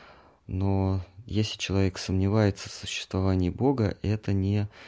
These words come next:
дисквалифицирует его как, как, э,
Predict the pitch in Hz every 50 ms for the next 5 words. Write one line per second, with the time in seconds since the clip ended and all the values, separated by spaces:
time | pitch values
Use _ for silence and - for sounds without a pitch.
0 | - - - - - - - - - - - - - - - - - - 76 82
1 | 90 - - 98 98 98 101 - - 107 - - 120 123 120 117 104 98 - -
2 | - 92 92 104 104 98 - 92 92 92 - - - - - - _ _ _ _
3 | _ _ _ _ _ _ _ _ _ _ _ _ _ _ _ _ - _ _ -
4 | - - 95 92 - - - 90